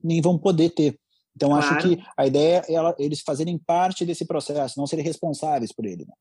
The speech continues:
Speaker 2: Claro, mas saber que, que podem ser, de fato, muito úteis, né? De muita
Speaker 1: Exato.
Speaker 2: ajuda. Acho que isso é uma, é,
Speaker 1: Isso,
Speaker 2: é de
Speaker 1: isso
Speaker 2: fato
Speaker 1: daí.
Speaker 2: é.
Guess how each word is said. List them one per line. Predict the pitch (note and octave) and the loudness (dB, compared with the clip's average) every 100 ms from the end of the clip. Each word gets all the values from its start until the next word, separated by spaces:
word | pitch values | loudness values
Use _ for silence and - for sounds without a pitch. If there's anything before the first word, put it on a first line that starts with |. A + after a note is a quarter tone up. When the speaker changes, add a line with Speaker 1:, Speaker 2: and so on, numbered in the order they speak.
| _ - | _ -2
Speaker 2:
Claro, | F#3+ E3 F3+ A#3+ E3 | 2 2 2 2 0
mas | C#3+ - | -4 -4
saber | E3 D3+ D#3+ E3 | -6 0 0 0
que, | - G#3 | -2 -4
que | - G3 | -4 -8
podem | - F#3 G3 G#3+ | 0 2 4 2
ser, | G#3 - G3 | 0 0 0
de | F#3+ | 0
fato, | F#3+ F3 - G3+ | -2 -4 0 2
muito | G3 G#3 A3+ A3 G#3+ F3+ | 4 6 6 4 2 -2
úteis, | E3 - C#3 B2+ | -2 -2 -4 -2
né? | C#3 C3+ _ | -8 -10 _
De | - D3+ | -6 -2
muita | E3 F3+ | 0 2
Speaker 1:
Exato. | - | 2
Speaker 2:
ajuda. | E3 D#3+ D#3 - C#3 - | 0 -4 -8 -8 -10 -8
Acho | C#3+ - | -10 -6
que | D#3 | -8
isso | - | -4
é | D3+ | -4
uma, | D#3 | -2
é, | D3 | 0
Speaker 1:
Isso, | D3+ | 0
Speaker 2:
é | C3 | 0
de | C3 | -2
Speaker 1:
isso | - | 2
Speaker 2:
fato | E3+ C#3 | 2 2
Speaker 1:
daí. | |
Speaker 2:
é. | C#3+ | 0